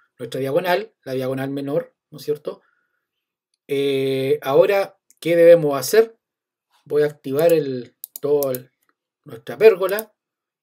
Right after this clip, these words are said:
Esta, esta diagonal, eh, a ver, va con un, una perforación acá. Vamos a dejarlo aquí de lado y lo voy a, lo voy a ejemplificar en,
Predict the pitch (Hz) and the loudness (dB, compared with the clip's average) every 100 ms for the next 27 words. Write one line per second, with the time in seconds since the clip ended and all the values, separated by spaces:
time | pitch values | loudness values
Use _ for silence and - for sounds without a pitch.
0 | _ _ _ _ _ _ _ _ _ _ | _ _ _ _ _ _ _ _ _ _
1 | - 160 220 208 185 156 151 190 190 143 | -8 0 0 2 -2 -4 -2 0 2 0
2 | 160 151 165 - _ _ _ _ - 135 | 0 -2 -4 -12 _ _ _ _ -8 -6
3 | 131 131 123 117 117 113 _ _ _ - | -4 -4 -6 -8 -20 -20 _ _ _ -20
4 | 117 123 - _ _ - 131 143 196 185 | -16 -16 -18 _ _ -16 -6 -4 -2 -2
5 | 156 156 151 147 139 139 151 151 151 - | 0 0 -2 -4 -8 -6 -4 -2 -2 -4
6 | 135 127 175 180 165 139 156 - _ _ | -8 -6 -8 -8 -8 -10 -14 -20 _ _
7 | _ _ _ _ _ _ _ _ _ _ | _ _ _ _ _ _ _ _ _ _
8 | _ _ _ _ _ _ _ _ 151 143 | _ _ _ _ _ _ _ _ -18 -16
9 | - 147 139 139 131 127 170 208 - - | -8 -6 -6 -8 -10 -6 -6 -8 -12 -18
10 | - 131 131 135 156 165 160 - 135 139 | -16 -12 -6 2 2 2 -2 -6 -2 4
11 | 160 156 147 135 131 131 165 156 143 135 | 4 2 -6 -8 -14 -6 0 0 0 -8
12 | 127 | -12